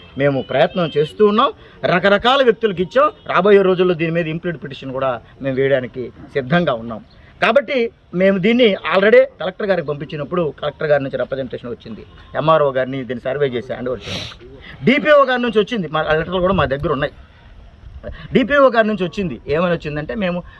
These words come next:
రిజిస్ట్రేషన్ చేసుకున్న కొత్తల్లో ఏం చెప్పామంటే, "ఈ స్థలము అన్యాక్రాంతం కాబోతుంది, సదరు స్థలాన్ని భూ కబ్జా చేయకముందే మాకిస్తే మా అసోసియేషన్ తరపున మా ప్రాంతంలో మేము దీన్ని అభివృద్ధి చేసుకుంటామని" మేము చెప్పడం జరిగింది.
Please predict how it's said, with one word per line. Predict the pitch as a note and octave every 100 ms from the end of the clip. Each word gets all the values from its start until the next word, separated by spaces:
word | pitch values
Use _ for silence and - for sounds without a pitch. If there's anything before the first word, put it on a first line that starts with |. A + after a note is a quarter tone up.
| -
రిజిస్ట్రేషన్ | F3+ G#3 A#3 F#3+ F3
చేసుకున్న | E3 - D3+
కొత్తల్లో | C#3 C#3 F#3 F3 C#3+ C3+
ఏం | D3 D#3+
చెప్పామంటే, | D#3 C#3+ C3 A#2 B3+ - - - G#3
"ఈ | F#3 C4
స్థలము | - A#3+ C4 C#4 G#3+ G3+ _ _ _ _ C3+
అన్యాక్రాంతం | F3 A3 G#3+ G3 F#3 E3+
కాబోతుంది, | D#3+ E3 F3+ E3+ E3 B3 B3 -
సదరు | D3+ F3
స్థలాన్ని | F3+ F#3+ G3 A3
భూ | F#3 F#3
కబ్జా | G3 F3+ F#3 F3
చేయకముందే | F3 E3+ E3 E3+
మాకిస్తే | D3+ C#3+ C#3+ D#3 F3+ D#3+ C#3+ - - -
మా | E3
అసోసియేషన్ | C4 C4+ C#4+ C4+ A#3 A#3
తరపున | G#3+ G3 F#3+
మా | G3 F3
ప్రాంతంలో | F#3+ G3 G3+ - F#3+
మేము | F3 E3+
దీన్ని | D3+ D3+
అభివృద్ధి | C3 E3 F3+
చేసుకుంటామని" | D#3+ D3+ - C#3 C3+ B2+
మేము | A#2 A2
చెప్పడం | G#2+ A#2 G#2
జరిగింది. | G2 G2+